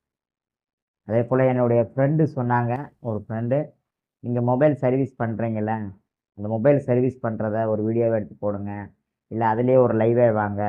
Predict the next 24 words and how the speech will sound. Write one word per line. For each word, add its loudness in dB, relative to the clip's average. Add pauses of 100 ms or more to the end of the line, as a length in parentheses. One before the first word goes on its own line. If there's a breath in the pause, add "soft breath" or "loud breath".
(120)
லைவா -2
வந்தீங்கன்னா -6 (540)
மக்கள் -2
எல்லாத்துக்கும் -2
தெரியும், 0
நீங்க -6
ஹெல்ப் -8
பண்ண -6
வேலை -4
பண்றது -8
தெரியும், -6 (420)
உதவிகள் 0
கட்டாயம் -4
பண்ணுவாங்க" -4
அப்படின்றாங்க. -6 (800)
இதை -2
நான் -2
பண்ணலாமா 0
வேணாமாங்கிறத -2 (640)
நீங்களே 0
கமெண்ட்ல -2
எனக்கு -6
பண்ணுங்க. -8 (1200)
மேற்கொண்டு -6